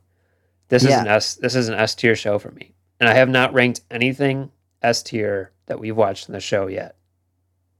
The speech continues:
Speaker 2: That's true.
Speaker 1: Besides Jujutsu Kaisen, which we haven't even really talked about.
Speaker 2: Yeah.
Speaker 1: So, Fire Force, one episode in, is an S tier, and I will,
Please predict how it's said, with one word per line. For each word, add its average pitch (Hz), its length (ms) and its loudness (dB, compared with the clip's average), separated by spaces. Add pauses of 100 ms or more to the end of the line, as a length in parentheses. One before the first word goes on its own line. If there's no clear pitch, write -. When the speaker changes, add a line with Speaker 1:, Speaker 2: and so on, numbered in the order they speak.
(440)
Speaker 2:
That's 117 160 -4
true. 123 60 -2
Speaker 1:
Besides 110 360 2
Jujutsu 117 380 -6
Kaisen, 104 420 -2
which 95 160 -18
we 104 80 -10
haven't 104 240 -8
even 98 240 -10 (680)
really - 160 -12
talked 104 240 -16
about. - 200 -18 (500)
Speaker 2:
Yeah. 104 280 0 (880)
Speaker 1:
So, 113 440 2 (340)
Fire 143 300 2
Force, 160 380 -8 (280)
one 127 260 -6
episode 143 440 -4
in, 117 320 -6 (440)
is 127 100 -8
an 117 140 -12
S 123 260 -4
tier, 98 480 -16 (580)
and 110 300 -10 (280)
I 117 120 -2
will, 131 440 -2